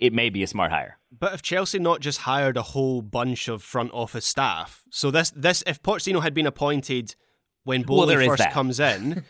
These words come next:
Speaker 1: <laughs>
Speaker 2: when, if Pochettino had been appointed when Boehly first comes in, and the context here is that apparently Pochettino and Potter were the two candidates back in September.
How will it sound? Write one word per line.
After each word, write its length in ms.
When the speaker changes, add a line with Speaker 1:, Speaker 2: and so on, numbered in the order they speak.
Speaker 1:
<laughs> 200
Speaker 2:
when, 280
if 160
Pochettino 340
had 120
been 100
appointed 360
when 120
Boehly 240
first 240
comes 240
in, 320
and 160
the 60
context 440
here 200
is 200
that 220
apparently 600
Pochettino 500
and 100
Potter 360
were 100
the 80
two 300
candidates 580
back 320
in 80
September. 640